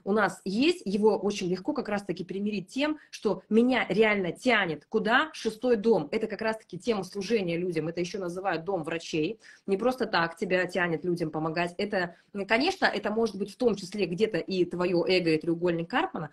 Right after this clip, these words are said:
но все-таки с этим, если ты поработаешь, ты в любом случае останешься с желанием нести что-то такое полезное людям, потому что твой шестой дом, и это не просто нести полезное. У нас, э, посмотри, у нас Меркурий, у нас всем управляет Меркурий, и он управляет и Солнцем, и Луной, и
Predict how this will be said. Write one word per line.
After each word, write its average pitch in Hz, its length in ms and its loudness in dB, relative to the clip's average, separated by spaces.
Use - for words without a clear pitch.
но 185 100 -2
все-таки 254 600 -4
с - 100 2
этим, 214 200 4
если 185 200 -2
ты 180 120 0
поработаешь, 180 720 2
ты 220 80 2
в 180 80 0
любом 208 240 2
случае 180 320 -6
останешься 170 480 -6
с 151 40 -4
желанием 180 680 0
нести 202 300 0
что-то 226 300 0
такое 185 260 -4
полезное 185 420 -2
людям, 160 240 -4
потому 160 120 -16
что 160 120 -14
твой 196 180 -8
шестой 180 260 -8
дом, 262 200 0
и 220 60 0
это 240 160 6
не 240 120 -2
просто 302 320 -2
нести 247 300 0
полезное. 190 460 -4
У 202 60 -4
нас, 196 320 0
э, 180 160 -4
посмотри, 202 380 -2
у 165 60 -8
нас 254 180 -4
Меркурий, 233 380 0
у 170 60 -2
нас 190 160 -4
всем 233 200 -2
управляет 202 480 0
Меркурий, 208 520 -2
и 196 420 0
он 196 140 2
управляет 208 480 0
и 240 60 -2
Солнцем, 190 380 -4
и - 20 -2
Луной, 233 360 0
и 165 160 -6